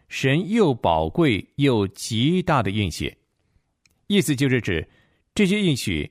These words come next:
有极大的价值，是极其宝贵的，而且是又大又难成的应许，超过我们所求所想的。彼得在这里形容到神的应许是又宝贵又极大，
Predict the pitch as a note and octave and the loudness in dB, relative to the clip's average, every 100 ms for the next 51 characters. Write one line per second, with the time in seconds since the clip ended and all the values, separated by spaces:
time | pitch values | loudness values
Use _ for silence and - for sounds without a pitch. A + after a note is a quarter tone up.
0 | _ B2 G2 F#2 - A#2+ D3 A#2+ G2 A#2+ | _ 0 0 -2 -2 -2 0 -2 -2 0
1 | F2 D2+ D2+ F2 - _ - C#3+ B2 - | 0 -2 -4 -4 -6 _ -2 0 0 -2
2 | C3+ E3+ - C#3 F2+ C#2+ - G#2 D2+ - | 0 0 -2 -2 0 -2 0 -2 -2 -8
3 | _ _ - A#2+ G#2 D#2+ - C3+ G3 F#3+ | _ _ -4 -2 -2 -2 -2 -4 0 0
4 | B2 B2 F#2 - F3+ C#3 G2 E2+ B2 - | 2 0 0 0 0 2 0 0 0 -2
5 | E2+ G2 C3 E2+ - - _ _ _ _ | -4 -2 -2 -2 -4 -10 _ _ _ _
6 | - E3+ D#3+ D3 A2 A#2+ - E2 - F#2+ | -2 0 2 2 2 0 -2 -4 -2 -4
7 | G#2+ A#2 B2 D#2+ C2+ F2+ - _ _ _ | -2 -2 -2 -2 -4 -4 -8 _ _ _
8 | _ _ _ _ _ _ _ _ _ _ | _ _ _ _ _ _ _ _ _ _
9 | _ C3 C3+ C#3 F#3 F#3+ D3+ A2+ F#2+ - | _ 0 2 2 2 2 0 0 0 -2
10 | B2 B2 A#2+ F#2 D#2+ - B2 C#3+ A2+ - | 0 2 2 2 2 0 0 0 0 -2
11 | D#2+ E2 - C3 A2 - _ _ _ A#3+ | -4 -2 0 0 0 -4 _ _ _ 2
12 | G3 B2 E2+ D#2+ F2+ D#3 E2 - _ _ | 2 2 2 2 2 0 0 -6 _ _
13 | D3 G#2 - E2+ G2+ D2 | 0 0 -4 -2 -2 -2